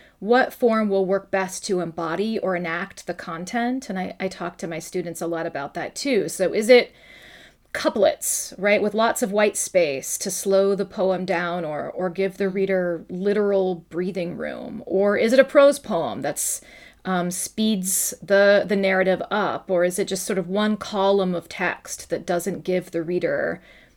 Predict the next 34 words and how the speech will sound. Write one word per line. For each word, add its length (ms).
any 240
kind 240
of 140
breaks 380
or 80
relief 480
with 120
stanzas? 920
And 180
so 340
writing 400
this 160
book 220
in 100
the 80
middle 480
of 160
it 400
I 60
think 300
what 140
I 140
was 240
tasked 800
with 560
was 180
how 220
to 260
accurately 840
embody 600
or 180
enact 680
the 120
lived 540